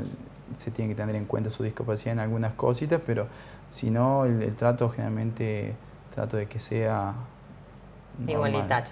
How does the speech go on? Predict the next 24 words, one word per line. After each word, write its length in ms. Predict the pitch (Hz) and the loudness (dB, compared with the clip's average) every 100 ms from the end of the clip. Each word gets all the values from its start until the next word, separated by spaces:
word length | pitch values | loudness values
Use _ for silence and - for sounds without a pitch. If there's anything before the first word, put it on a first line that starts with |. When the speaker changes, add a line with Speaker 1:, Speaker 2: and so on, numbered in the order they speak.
| - | 0
Speaker 1:
igualitario, 560 | 131 123 113 110 120 117 | 2 4 2 0 0 0
Speaker 2:
Ujú. 60 | 120 | 0
Speaker 1:
sin, 420 | 170 151 135 120 | 0 2 2 2
sin, 380 | - 139 127 120 | 0 2 2 2
sin 340 | 135 127 120 120 - - - - | 2 2 2 -2 -12 -18 -2 4
pensar 400 | 120 113 135 127 | 4 6 8 6
así, 180 | 117 | 6
"No, 180 | 127 117 | 2 4
él 140 | 117 117 | 4 2
tiene 160 | 120 | 4
una 120 | 120 | 4
discapacidad 640 | 113 113 110 107 - 117 123 | 4 0 -2 -2 2 6 6
y, 20 | |
bueno, 200 | 117 110 | 6 4
lo 80 | 104 | 4
vamos 160 | 113 107 | 4 4
a 20 | |
tratar 320 | 104 101 110 | 2 4 6
de 80 | 107 | 6
algún, 300 | 104 113 117 | 6 4 4
de 80 | 113 | 4
otra 240 | 117 107 | 6 2
forma", 320 | - 110 107 | 2 2 2
no. 220 | 139 139 | 2 2